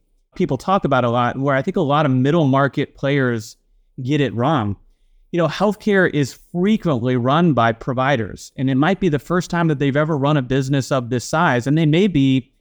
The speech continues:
inadequately trained to run a business like this and, frankly, not exactly know what they're doing. And it's common playbook for private equity to come in and say, "Hey, we'll, we'll bring in our management team that we're comfortable with."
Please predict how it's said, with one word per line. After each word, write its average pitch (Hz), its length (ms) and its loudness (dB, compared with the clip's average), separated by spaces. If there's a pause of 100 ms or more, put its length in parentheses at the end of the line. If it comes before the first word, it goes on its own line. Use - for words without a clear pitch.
(200)
inadequately 165 680 0
trained 139 640 0 (300)
to - 120 -6
run 202 160 4
a 220 40 4
business 107 440 -2
like 107 180 0
this 127 300 -2
and, 139 180 2 (160)
frankly, 139 400 -2
not 143 540 0
exactly 147 460 0
know 147 180 2
what 143 120 0
they're 127 120 -2
doing. 123 420 0 (380)
And 160 120 0
it's 170 180 0 (320)
common 196 360 2
playbook 156 560 0
for 131 280 0
private 127 340 0
equity 123 280 -2
to - 60 -6
come 127 140 0
in 127 60 2
and 117 80 -2
say, 151 100 -2
"Hey, 202 140 2
we'll, 120 240 -2
we'll 143 140 -2
bring 143 240 2
in 147 100 4
our 139 40 4
management 135 460 0
team 135 200 0
that 117 160 -2
we're 120 60 -8
comfortable 151 460 -2
with." 117 200 -2